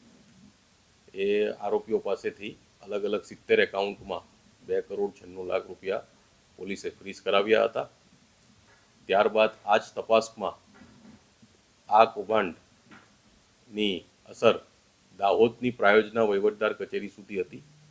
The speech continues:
જે બાબતે અત્રેથી દાહોદના પ્રાયોજના વહીવટદાર કચેરીને જાણ કરવામાં આવી હતી, જે આધારે દાહોદમાં એક અલગ સ્વતંત્ર ફરિયાદ રજીસ્ટર કરવામાં આવી હતી. અને આ તપાસમાં પણ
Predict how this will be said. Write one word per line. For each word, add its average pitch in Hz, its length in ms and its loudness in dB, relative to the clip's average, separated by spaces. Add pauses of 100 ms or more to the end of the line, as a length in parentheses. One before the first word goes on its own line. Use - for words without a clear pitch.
જે 110 120 0
બાબતે 107 420 0
અત્રેથી 107 600 -4 (680)
દાહોદના 110 720 0 (160)
પ્રાયોજના 107 420 4
વહીવટદાર 101 460 -4
કચેરીને 98 460 -10
જાણ 95 280 -6
કરવામાં 104 400 -4
આવી 107 180 -4
હતી, - 200 -12 (840)
જે 107 120 4
આધારે 104 480 2 (180)
દાહોદમાં 107 480 -2
એક 104 140 -6
અલગ 98 260 0
સ્વતંત્ર 95 380 -6
ફરિયાદ 101 360 -4
રજીસ્ટર 104 380 -8
કરવામાં 104 460 -4
આવી 107 200 -2
હતી. - 200 -12 (1120)
અને 95 180 -4 (120)
આ 110 140 4
તપાસમાં 117 680 -2
પણ 87 180 -8